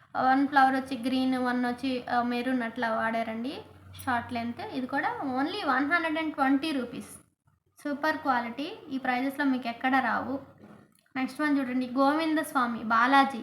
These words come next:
ఇది చాలా ట్రెండింగ్లో ఉంది కదా ఇప్పుడు. ఆ, మీషోలో అలాంటి వాటిలో కూడా ఇది టూ హండ్రెడ్ ప్లస్ పైనే ఉంది. టూ హండ్రెడ్ below అయితే ఎక్కడా లేదు. మన దగ్గర అయితే ఇది only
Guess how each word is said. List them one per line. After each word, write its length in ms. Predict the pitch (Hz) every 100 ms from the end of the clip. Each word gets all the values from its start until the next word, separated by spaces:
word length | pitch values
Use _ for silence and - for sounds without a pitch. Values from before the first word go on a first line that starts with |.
| -
ఇది 120 | 233
చాలా 360 | 247 254 240 285
ట్రెండింగ్లో 580 | 294 269 262 294 294 247
ఉంది 160 | 220
కదా 200 | 214 208
ఇప్పుడు. 260 | 233 233 311 440 - - - - -
ఆ, 60 | 254
మీషోలో 560 | 262 285 285 294 277
అలాంటి 360 | 269 262 262 269
వాటిలో 340 | 262 262 262
కూడా 120 | 262 269
ఇది 140 | 247
టూ 200 | 254 269
హండ్రెడ్ 420 | 262 254 262 262
ప్లస్ 320 | 254 247 -
పైనే 300 | 262 247 277
ఉంది. 340 | 294 233 208 - - - _ _ _
టూ 60 | 277
హండ్రెడ్ 320 | 262 254 247
below 180 | 254 254
అయితే 220 | 254 254
ఎక్కడా 260 | 247 269 262
లేదు. 460 | 240 233 269 392 - - _ 269
మన 220 | 262 294
దగ్గర 220 | 302 285
అయితే 220 | 294 294
ఇది 140 | 262 277
only 440 | 269 269 294